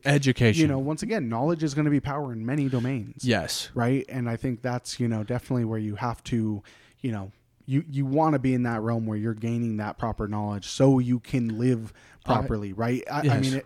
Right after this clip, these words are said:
Speaker 1: Abortion's very fucking important. But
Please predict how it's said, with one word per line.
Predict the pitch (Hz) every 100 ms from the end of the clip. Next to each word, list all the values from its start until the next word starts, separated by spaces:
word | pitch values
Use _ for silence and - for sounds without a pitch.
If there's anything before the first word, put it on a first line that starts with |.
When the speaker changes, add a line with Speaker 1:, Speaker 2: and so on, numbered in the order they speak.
| -
Speaker 1:
Abortion's | 131 143 151 - 170 131
very | 139 143 147
fucking | - 143 139 131
important. | 113 127 101 98 87 - - - - - -
But | 113 107